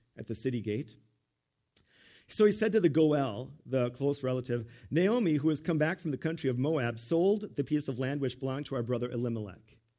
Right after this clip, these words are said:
All right, so Na-, Naomi sold it. It's not hers anymore. It belongs to somebody else. You all agree? Okay, she needs to get it back. Verse four.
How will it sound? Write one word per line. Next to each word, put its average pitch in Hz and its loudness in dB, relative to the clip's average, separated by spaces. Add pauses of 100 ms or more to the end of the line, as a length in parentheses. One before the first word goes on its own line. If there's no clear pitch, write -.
(360)
All 147 -6
right, 208 -6
so - -6
Na-, 127 -2
Naomi 135 -2
sold 147 -2
it. 160 -2
It's 120 -8
not 131 -8
hers 151 2
anymore. 110 -4
It 98 -10
belongs 131 -6
to 135 -12
somebody 131 -2
else. - -10 (240)
You 135 -2
all 143 0
agree? 156 -2 (600)
Okay, 113 -6 (140)
she - -4
needs 123 -2
to 123 -12
get 110 -2
it 110 -10
back. 92 -10
Verse 110 -8
four. 104 -8